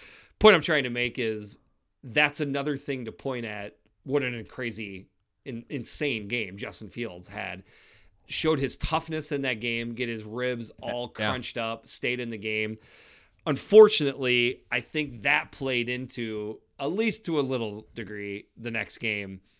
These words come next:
Speaker 1: Justin Fields was not healthy versus, and of course we're talking about the College Football National Championship versus Alabama. It was on January eleventh. They lose that game fifty-two to twenty-four. Don't get me wrong. Alabama was the best team in the country this year. There's not really much debate
Speaker 2: Yeah.
Speaker 1: on that.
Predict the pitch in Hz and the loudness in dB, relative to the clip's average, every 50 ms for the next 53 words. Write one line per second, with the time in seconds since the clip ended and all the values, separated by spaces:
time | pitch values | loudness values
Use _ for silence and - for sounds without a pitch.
0 | - _ - - 170 151 - 147 139 147 135 131 123 123 95 123 113 110 95 110 | -20 _ -2 -2 0 0 -2 -2 0 0 0 0 -2 -4 -4 -2 -2 0 4 6
1 | 156 175 170 - 175 160 156 156 147 113 107 123 123 - - 127 120 113 107 104 | 6 6 8 8 6 8 8 6 4 2 0 -2 -2 0 0 -2 -2 -2 -2 -4
2 | 107 107 - - 123 110 - 113 - - 110 101 104 104 104 90 - - 107 107 | -4 -4 -2 -2 -2 -2 -2 -4 -6 -4 -4 -4 -4 -4 -6 -6 -4 -4 -4 -4
3 | 107 - - 127 110 107 104 101 104 110 104 95 - 104 95 - - 143 143 143 | -4 -6 -6 -8 -4 -4 -4 -2 -2 -4 -4 -6 -8 -10 -6 0 2 2 2 2
4 | 135 113 - 135 120 107 - 120 104 - 107 95 110 107 104 110 107 107 117 120 | 0 -2 0 0 0 -2 -2 -6 -6 -6 -6 -6 -6 -6 -6 -6 -4 -2 -2 -2
5 | 120 120 120 117 110 101 101 101 95 104 113 113 113 110 107 101 101 98 104 113 | -2 -2 -4 -6 -6 -8 -10 -10 -6 -4 -4 -4 -4 -4 -6 -8 -10 -8 -6 -6
6 | 113 113 113 110 - - - - - - - - - - - 165 165 175 180 175 | -4 -4 -6 -8 -10 -14 -20 -20 -20 -20 -20 -20 0 6 6 8 10 10 10 10
7 | - 165 175 - 151 143 135 135 - - 175 170 - 139 - - 147 143 127 120 | 10 8 8 8 6 2 2 2 0 -4 -4 -4 -4 -10 -6 -4 -4 -4 -4 -8
8 | - - 135 127 123 117 - 131 127 120 - - 180 175 175 170 180 170 151 139 | -10 -10 -10 -10 -10 -10 -8 -8 -8 -6 0 2 2 2 2 2 -2 -2 -2 -4
9 | 120 123 120 117 123 123 120 117 - - - - - - - - - - - - | -4 -4 -4 -4 -4 -4 -6 -8 -10 -14 -18 -18 -20 -20 -20 -20 -20 -18 -6 -2
10 | - 180 196 180 175 175 165 151 131 120 117 127 127 - - - 123 120 120 120 | 2 2 4 4 2 2 0 0 -2 -4 -4 -4 -4 -6 -6 -6 -6 -4 -6 -6
11 | - - 123 113 110 - 123 123 113 - 127 123 117 113 113 - - 131 123 113 | -8 -8 -8 -8 -6 -4 -4 -6 -4 -6 -6 -4 -4 -4 -4 -6 -6 -8 -8 -6
12 | - - 127 117 117 107 117 113 110 92 - 110 104 110 - 123 117 117 110 110 | -6 -6 -6 -6 -4 -4 -4 -4 -6 -6 -8 -8 -8 -6 -6 -4 -4 -4 -4 -4
13 | 113 110 107 - - - 113 107 95 117 110 113 117 120 - - 113 113 120 113 | -6 -8 -8 -10 -12 -10 -10 -6 -4 -2 -2 -2 -4 -6 -6 -6 -6 -4 -4 -6
14 | 110 110 110 107 110 110 - | -6 -6 -6 -6 -6 -8 -12